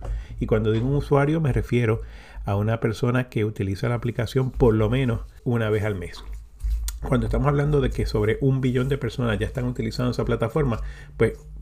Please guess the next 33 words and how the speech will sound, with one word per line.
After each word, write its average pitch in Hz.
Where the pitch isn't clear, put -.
fácilmente 117
podemos 104
detectar 107
por 98
qué -
la 110
importancia 107
de 98
estar -
velándola. 104
No 98
necesariamente 202
todavía 110
estés 131
convencida 123
o 113
convencido 117
de 98
utilizar 95
la 120
plataforma 113
de 107
TikTok, -
pero 104
la 95
realidad 117
es 113
que -
es 143
la 156
plataforma 147
que 107
más 143